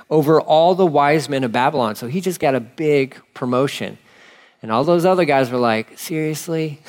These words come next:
<laughs> They're like, they're like, "Oh, now that kid's in charge? Oh, yeah, that kid's in charge." And you can probably thank him 'cause he just saved your life. He just saved your life. That's the other thing. Daniel could have been like, "Oh, yeah, y-,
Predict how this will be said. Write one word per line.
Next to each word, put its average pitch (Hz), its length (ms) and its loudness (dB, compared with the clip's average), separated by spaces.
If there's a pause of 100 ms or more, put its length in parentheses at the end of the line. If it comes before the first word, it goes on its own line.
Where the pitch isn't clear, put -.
(160)
<laughs> - 220 -8
They're 139 340 0
like, 135 220 2 (840)
they're 135 160 2
like, 131 220 0
"Oh, 143 120 0
now 135 220 0
that 156 280 -2
kid's 220 300 2
in 226 160 2
charge? 233 720 0
Oh, 120 100 -8
yeah, 117 200 0
that 110 220 -4
kid's 110 240 -10
in 104 120 -12
charge." 95 340 -8 (200)
And 135 120 -8
you 175 80 -2
can 165 100 -10
probably 156 240 2
thank 160 220 -4
him 127 140 -8
'cause 117 160 -14
he 127 100 -4
just 123 200 -8
saved 98 260 -10
your 87 100 -16
life. - 420 -18 (460)
He 131 160 -10
just 117 180 -10
saved 104 160 -6
your 98 100 -12
life. - 160 -10 (340)
That's 156 180 -2
the 175 120 4
other 156 160 -2
thing. 104 280 -12 (520)
Daniel 170 320 2
could 160 160 0
have 139 60 0
been 139 160 0
like, 123 280 0 (220)
"Oh, 180 60 2
yeah, 170 260 2 (220)
y-, - 120 -20